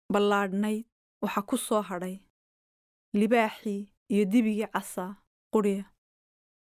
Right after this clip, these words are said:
Libaaxii markaas ayuu ku soo jeestay dibigii casaa.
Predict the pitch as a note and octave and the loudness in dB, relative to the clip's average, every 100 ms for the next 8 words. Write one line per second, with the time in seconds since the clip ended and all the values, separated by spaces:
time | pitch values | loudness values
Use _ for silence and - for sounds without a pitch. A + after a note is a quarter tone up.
0 | _ _ G3 G#3+ A#3+ A3+ - G#3 G3 - | _ _ 0 2 4 2 -2 -12 -12 -16
1 | _ _ _ _ G#3 B3+ - - G#3 - | _ _ _ _ 0 0 -2 -4 -4 -4
2 | - G3+ G#3 G3+ B3+ - A#3 A3 - G3 | -2 2 2 2 -2 0 0 0 -2 -6
3 | F#3 - - - - G#3 G3+ G3 G#3+ G#3 | -6 -12 -18 -18 -2 0 0 -2 -4 -4
4 | G#3 - G3 | -8 -4 -8